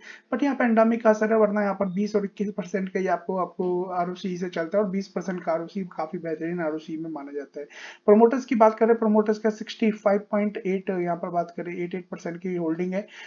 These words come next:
जो कि इन्होंने दिसंबर, अ, दो हज़ार उन्नीस में यहाँ पर थोड़ी सी यहाँ पर बढ़ा, बढ़ाई थी, पॉइंट ज़ीरो सिक्स।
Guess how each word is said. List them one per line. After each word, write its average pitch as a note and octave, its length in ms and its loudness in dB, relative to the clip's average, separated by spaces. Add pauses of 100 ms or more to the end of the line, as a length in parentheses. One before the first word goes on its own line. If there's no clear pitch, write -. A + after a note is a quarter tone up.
(160)
जो F#3 100 0
कि G3+ 100 0
इन्होंने G#3 240 2
दिसंबर, G3 480 2
अ, F#3+ 340 2
दो F3+ 180 -4
हज़ार F#3 160 -2
उन्नीस F#3 300 -8
में F#3 60 -6
यहाँ E3+ 100 -6
पर F3 100 -10
थोड़ी A3+ 440 0
सी G#3+ 240 -2
यहाँ G3+ 280 0
पर F#3 180 -6
बढ़ा, F3 300 -4
बढ़ाई E3+ 500 -2
थी, F#3 40 -4
पॉइंट F3 280 -8
ज़ीरो F3 160 -4
सिक्स। G#3+ 360 -10